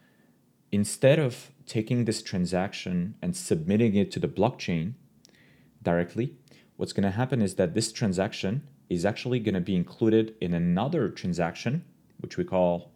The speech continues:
meta transaction. Um, and essentially, those meta transaction can actually contain several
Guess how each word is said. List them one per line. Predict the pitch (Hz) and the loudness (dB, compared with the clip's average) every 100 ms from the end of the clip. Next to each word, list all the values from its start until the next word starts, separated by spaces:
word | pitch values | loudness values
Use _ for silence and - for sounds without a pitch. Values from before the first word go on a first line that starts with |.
| _ | _
meta | 85 92 92 110 104 - _ | 0 0 0 -2 -2 -8 _
transaction. | - 113 113 110 143 165 - - - - _ | -4 2 2 2 -2 -2 -4 -18 -20 -20 _
Um, | - 95 92 90 92 - | -4 0 2 2 0 -2
and | 98 95 92 90 98 | -2 0 0 0 -2
essentially, | 127 120 135 | -2 2 2
those | 101 101 92 | 4 2 2
meta | 104 104 104 | 0 0 -2
transaction | - 87 87 - 120 | 0 -2 -4 -4 -4
can | 107 87 | -4 -6
actually | - 98 | -6 -6
contain | 92 87 - 92 92 95 - _ _ _ - _ _ _ _ _ _ | -4 -6 -4 0 0 -2 -12 _ _ _ -20 _ _ _ _ _ _
several | - - 110 92 87 80 | -12 2 4 4 0 0